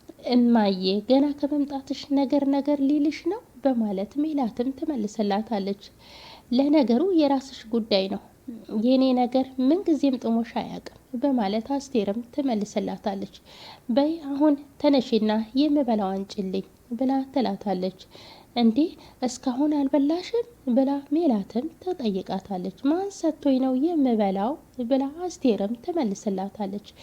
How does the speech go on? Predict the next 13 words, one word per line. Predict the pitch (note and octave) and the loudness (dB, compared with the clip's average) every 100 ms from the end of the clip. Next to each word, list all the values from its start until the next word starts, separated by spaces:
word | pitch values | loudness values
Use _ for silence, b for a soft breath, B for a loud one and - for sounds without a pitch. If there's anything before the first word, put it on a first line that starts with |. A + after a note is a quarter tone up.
| B B | B B
"እንዴ | A#3+ A3+ F#4+ - B B B B B - | 0 4 2 0 B B B B B 2
ድንብላል | B3 A3+ C#4 D#4+ E4 | 2 4 2 4 6
የለችም?" | C#4+ C4 D4 - A#4+ B4 - - B3 | 6 4 2 0 0 0 -8 -6 -2
ብላ | C#4 C#4+ D4 D#4 - | 2 2 0 -4 -10
ትጠይቃታለች። | - F#4 G#3 F3+ F#3 F#3+ - G3 F#3 F#3 - B B B | -4 -2 -2 -2 -6 -8 -4 -4 -4 -6 -10 B B B
"ይሄው | D#4+ E4 F4 F4+ F#4 - | 0 2 0 -2 -4 -8
ጠዋት | - B3+ D4 G#4 D4 | 0 2 2 0 0
የወጣች | C4 C#4 C#4+ C#4+ F4+ - - E4+ | 2 4 2 0 -4 -4 -14 -4
እስካሁን | D#4+ E4 - E4+ G4+ G4 | -4 -4 -10 -6 -6 0
አልመጣችም። | F#4 A3 E3+ - F3+ - - - A#3+ | 2 2 0 -8 -6 -6 -8 -8 -4
ድንብላል | F4 G4 F#4+ F4 E4 | -2 0 0 0 0
ከተምቹ | D#4+ C#4 D4 C4+ - A#3+ | -2 0 0 -2 -2 0
ጋር | B3+ | 2